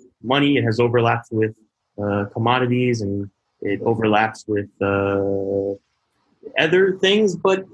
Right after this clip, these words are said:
the fact is that it's a brand new file in people's brains.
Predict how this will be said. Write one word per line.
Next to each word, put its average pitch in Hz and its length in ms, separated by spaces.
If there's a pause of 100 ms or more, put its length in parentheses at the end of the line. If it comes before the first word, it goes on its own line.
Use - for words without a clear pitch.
(120)
the 170 120
fact 185 280
is 170 160
that 160 160
it's 147 120
a 143 80
brand 147 480
new 139 460 (240)
file 113 420
in 110 240
people's 117 320
brains. 104 560